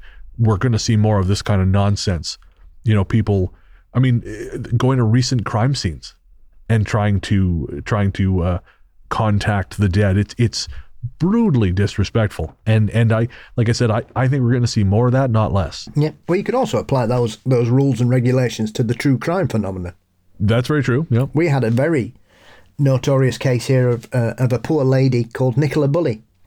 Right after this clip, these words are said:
Speaker 2: uh, who unfortunately
Speaker 1: Oh, of course.
Speaker 2: drowned. And you had people turning up at the site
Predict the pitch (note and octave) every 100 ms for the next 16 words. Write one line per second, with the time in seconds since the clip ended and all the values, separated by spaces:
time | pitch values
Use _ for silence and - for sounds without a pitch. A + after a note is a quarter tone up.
0 | - B2 A2+ - C3+ B2 A#2+ C#3+ C3 -
1 | A2+ G2+ A#2 A#2 - C3+ D#3+ C3+ A#2 A#2+
2 | C3+ C#3+ C#3 G#2 - _ - - F#3+ C4
3 | D4 C4+ - A#3 A3+ A3+ A3 G#3+ G#3+ G#3
4 | G#3+ - - G#3+ G#3+ G3+ G#3 - - -
5 | G3 C#4+ A#3 B2